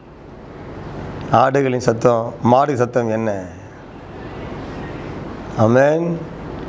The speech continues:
இந்த கல்லுகளே கூப்பிடும். ஆமென்.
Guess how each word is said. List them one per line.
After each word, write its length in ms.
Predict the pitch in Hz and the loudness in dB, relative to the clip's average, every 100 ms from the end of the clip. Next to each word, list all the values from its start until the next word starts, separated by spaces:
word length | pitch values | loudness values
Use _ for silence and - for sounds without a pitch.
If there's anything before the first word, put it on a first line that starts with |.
| - - - | -10 -10 2
இந்த 140 | 123 117 | 4 4
கல்லுகளே 560 | - 143 156 160 165 | 4 4 4 4 4
கூப்பிடும். 600 | 156 147 139 127 101 90 - - - - - - - - - - | 4 4 4 2 -2 -8 -12 -16 -16 -18 -16 -16 -14 -12 -12 -6
ஆமென். 640 | - 107 120 131 147 165 | 2 4 6 6 6 2